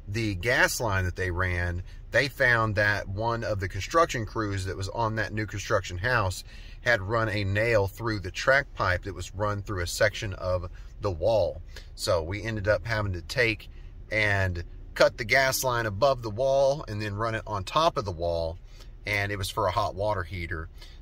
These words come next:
But this is something that can happen. So it's a great idea to have a pressure test on your gas line until the construction is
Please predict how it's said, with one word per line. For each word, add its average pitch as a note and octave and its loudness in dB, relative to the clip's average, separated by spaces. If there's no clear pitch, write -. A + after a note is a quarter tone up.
But G#2+ 6
this C3+ -2
is D#3+ -2
something E3+ 2
that D#3+ -2
can A#2+ -6
happen. C3+ 0
So G#2 0
it's F2 -4
a F2 -8
great C3 4
idea C3 2
to B2 2
have A#2 2
a G2+ -2
pressure C3 0
test B2 2
on A2+ -8
your G2 -4
gas A#2+ 0
line A#2 -2
until A2 0
the A#2 -4
construction B2 2
is F#2+ -6